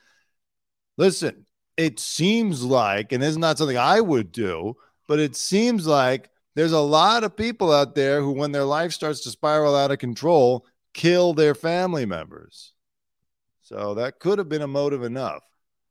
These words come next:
especially if you're an opioid-outed, drugged-up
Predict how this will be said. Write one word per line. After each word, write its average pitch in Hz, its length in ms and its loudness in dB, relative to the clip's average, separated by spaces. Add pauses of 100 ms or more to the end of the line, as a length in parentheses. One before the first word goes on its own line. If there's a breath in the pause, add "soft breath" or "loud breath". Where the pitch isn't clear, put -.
(440)
especially 139 420 -6
if 113 80 -8
you're 120 140 -4
an 98 100 -8 (180)
opioid-outed, 107 1400 -4
drugged-up 110 540 -6